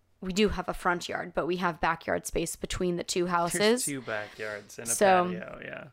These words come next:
Speaker 1: yeah.
Speaker 2: And a fire pit. It's,
Speaker 1: Yeah.
Speaker 2: oh, it's a, it's an upgrade.
Speaker 1: Yeah.
Speaker 2: For sure.
Speaker 1: And we can, we can add on. There's space if we wanna add on later in life,
Speaker 2: Mm-hmm.
Speaker 1: we can.
Speaker 2: Yeah.
Speaker 1: Um, but it's so strange. Oh, excuse me. I was talking to my sister. I FaceTimed my sister and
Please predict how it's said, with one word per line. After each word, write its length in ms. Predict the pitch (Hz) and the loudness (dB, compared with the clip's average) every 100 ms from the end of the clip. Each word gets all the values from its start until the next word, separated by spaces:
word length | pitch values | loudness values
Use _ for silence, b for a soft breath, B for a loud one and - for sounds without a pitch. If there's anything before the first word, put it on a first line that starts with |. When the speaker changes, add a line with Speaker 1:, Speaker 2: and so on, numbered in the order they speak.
| - | -2
Speaker 1:
yeah. 440 | 233 208 180 190 180 | 4 4 4 -4 -6
Speaker 2:
And 140 | 127 | -6
a 40 | |
fire 320 | 123 117 113 110 | -2 0 0 -2
pit. 280 | - 110 127 | -8 -10 -8
It's, 500 | 139 175 180 - - _ - | -8 -8 -10 -16 -18 _ -2
Speaker 1:
Yeah. 320 | 226 208 - - | 4 4 4 -6
Speaker 2:
oh, 80 | |
it's 160 | - - | -14 -12
a, 140 | 123 113 | -10 -10
it's 160 | 156 - | -10 -8
an 100 | 123 | -8
upgrade. 440 | 113 - - - - | -10 -10 -12 -12 -4
Speaker 1:
Yeah. 160 | - 196 - _ | 2 2 0 _
Speaker 2:
For 100 | B | B
sure. 160 | - - | -16 -4
Speaker 1:
And 180 | - 226 | 2 6
we 120 | 220 | 6
can, 320 | 208 220 202 196 | 4 2 0 2
we 100 | 208 | 4
can 140 | 214 | 6
add 160 | 185 175 | 6 6
on. 340 | 170 170 180 | 6 4 2
There's 200 | 196 190 | 4 4
space 340 | - 185 175 - | 4 4 4 0
if 100 | 165 | 2
we 80 | 180 | 4
wanna 240 | 170 170 | 4 2
add 180 | 170 170 | 2 2
on 240 | 165 165 | 2 2
later 300 | 165 160 - - | 2 0 0 -2
in 120 | - | -2
life, 240 | - - | -2 -2
Speaker 2:
Mm-hmm. 200 | 123 127 | -4 -6
Speaker 1:
we 100 | 165 | -6
can. 360 | - - 55 - - B | -4 -4 -6 -8 -10 B
Speaker 2:
Yeah. 120 | B 247 - | B -6 2
Speaker 1:
Um, 380 | 220 202 202 202 B B B B B - | 4 6 2 -2 B B B B B 2
but 100 | 320 | 4
it's 180 | 269 - | 4 4
so 240 | 320 370 | 4 4
strange. 380 | 370 302 285 240 b b b b | 4 4 4 2 b b b b
Oh, 120 | 480 466 | 6 6
excuse 300 | - 392 392 | 6 2 4
me. 160 | 285 269 | -2 0
I 100 | - | 4
was 140 | 254 254 | 4 4
talking 340 | 285 269 262 | 2 2 0
to 320 | 226 247 220 214 B | 0 6 6 4 B
my 120 | 226 214 | 2 2
sister. 340 | - 233 220 | 2 2 4
I 100 | 190 | 4
FaceTimed 480 | - 202 - 196 185 | 4 0 2 0 2
my 120 | 180 | 0
sister 340 | 170 175 - 185 | -2 -2 0 0
and 220 | 180 185 | 0 -4